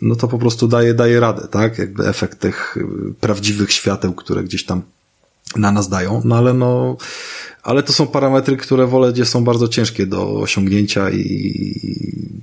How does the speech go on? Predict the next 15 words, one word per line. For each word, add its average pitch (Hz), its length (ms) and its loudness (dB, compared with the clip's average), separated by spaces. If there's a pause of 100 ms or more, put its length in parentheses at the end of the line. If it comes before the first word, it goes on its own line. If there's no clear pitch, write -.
(240)
powiedzmy, 104 420 2
że 101 100 2
ten 104 140 2
H 104 160 0
D 101 120 2
R 98 100 2
gdzieś 98 200 -2
tam 101 140 2
się 104 120 0
tylko 104 260 -2
uruchamia 98 600 2 (340)
w - 120 -18
kontekście 95 640 -2
takim, 95 640 -2
mm, 104 240 -2